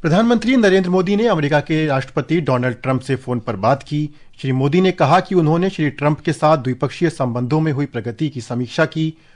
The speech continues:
और क्षेत्रीय तथा अंतर्राष्ट्रीय घटनाक्रमों पर बातचीत की। प्रधानमंत्री ने बताया कि भारत और अमेरिका वैश्विक शांति, स्थिरता और समृद्धि के लिए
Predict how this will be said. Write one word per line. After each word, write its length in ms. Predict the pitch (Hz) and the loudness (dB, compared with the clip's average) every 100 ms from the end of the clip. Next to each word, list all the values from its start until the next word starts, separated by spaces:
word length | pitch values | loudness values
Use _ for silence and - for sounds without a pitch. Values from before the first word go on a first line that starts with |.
| - - - | -20 -10 -2
और 100 | 170 | -2
क्षेत्रीय 540 | - 196 196 214 254 | 2 0 0 0 0
तथा 300 | 233 190 185 | 0 2 2
अंतर्राष्ट्रीय 580 | 160 151 147 160 - 180 | 2 2 2 2 2 0
घटनाक्रमों 580 | 139 131 139 127 131 170 | 0 0 -2 -2 -2 -2
पर 160 | 135 147 | -2 -2
बातचीत 400 | 120 - 123 - | -4 -4 -12 -10
की। 200 | 117 101 101 - - - | -12 -12 -14 -20 -20 -12
प्रधानमंत्री 500 | 131 123 123 120 139 131 | -6 -4 -4 -4 -4 -2
ने 80 | 117 | -2
बताया 360 | 117 117 127 | -2 -2 -2
कि 160 | 131 139 | -2 -6
भारत 320 | 110 123 - | -4 -4 -4
और 100 | 120 | -4
अमेरिका 460 | 110 120 139 143 135 127 - - - | -4 -4 -2 2 0 -2 -16 -20 -4
वैश्विक 440 | 139 156 - 196 | 0 0 0 0
शांति, 540 | - 165 170 196 185 170 | 2 2 2 -2 -2 -4
स्थिरता 440 | - 160 160 190 | -4 -2 2 4
और 160 | 180 143 | 4 2
समृद्धि 440 | - 131 131 117 202 | 0 -4 -2 -2 2
के 140 | 190 | 2
लिए 260 | 147 139 | 2 0